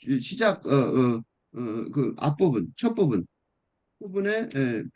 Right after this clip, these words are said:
이 주-, 이, 여-, 주인공, 음, 음, 핍의,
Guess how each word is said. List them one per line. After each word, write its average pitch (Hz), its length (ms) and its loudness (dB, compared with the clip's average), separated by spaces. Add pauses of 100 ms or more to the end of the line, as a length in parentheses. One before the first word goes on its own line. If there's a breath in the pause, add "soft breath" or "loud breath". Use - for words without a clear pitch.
(120)
이 131 100 -8
주-, 180 160 -6
이, 143 340 2
여-, 147 220 0
주인공, 190 440 4
음, 143 380 4
음, 127 220 0 (2250)
핍의, 165 460 -4